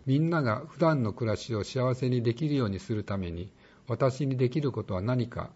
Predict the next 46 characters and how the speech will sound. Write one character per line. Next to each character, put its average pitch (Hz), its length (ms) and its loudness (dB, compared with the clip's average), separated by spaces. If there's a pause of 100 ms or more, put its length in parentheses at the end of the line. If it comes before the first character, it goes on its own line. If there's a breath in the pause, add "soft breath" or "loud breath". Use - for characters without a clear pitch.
考 113 320 -2
え 113 80 0
て 110 140 -4
み 98 140 -2
ま 98 120 -2
し - 80 -8
た。 82 220 -8 (960 soft breath)
ま 139 160 2
ず 143 100 -6
は、 98 240 0 (400 loud breath)
視 - 140 -14
覚 151 280 0
障 127 380 2
害、 92 340 -4 (440)
聴 139 260 6
覚 139 320 -2
障 117 380 2
害、 87 260 -4 (760)
身 135 360 -2
体 131 320 0
障 117 320 0
害、 92 300 -4 (440 loud breath)
高 147 140 6
齢 151 160 4
者 110 160 -2
な 98 80 0
ど 95 120 0
に 90 120 -4
つ - 180 -10
い 92 140 -4
て - 240 -8
理 139 120 0
解 131 220 2
す - 140 -6
る 98 80 -4
こ 104 100 -6
と 90 160 -6
で 87 140 -6
す。 - 180 -20 (800)
理 131 100 -2
解 156 220 4
す - 140 -2
る 107 80 0
こ 104 120 -2
と 95 140 -6
で、 95 240 -6